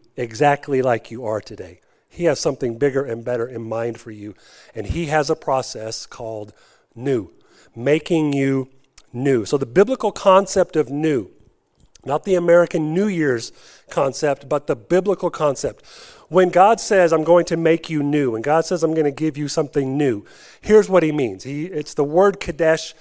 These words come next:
um, and it's a Hebrew word, and it means to take something that's broken or destroyed or demolished or in ruins or rubble. It's to take that thing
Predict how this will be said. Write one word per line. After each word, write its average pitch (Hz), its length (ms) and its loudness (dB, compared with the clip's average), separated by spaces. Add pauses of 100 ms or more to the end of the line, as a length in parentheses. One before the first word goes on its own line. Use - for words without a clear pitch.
(380)
um, 131 360 -4
and 151 200 -2
it's 147 160 -2
a 135 100 -2
Hebrew 180 360 -2
word, 135 440 0 (320)
and 156 140 -2
it 170 60 -6
means 196 260 0
to 151 100 -6
take 214 260 2
something 180 320 -2
that's 139 140 -2
broken 196 600 2 (320)
or 123 140 -6
destroyed 185 720 2 (260)
or 135 80 -4
demolished 156 800 4
or 131 220 0
in 135 160 -2
ruins 196 540 4 (280)
or 120 240 2
rubble. 123 720 2 (960)
It's 160 160 -6
to - 120 -6
take - 420 0
that 131 280 -2
thing 110 360 -6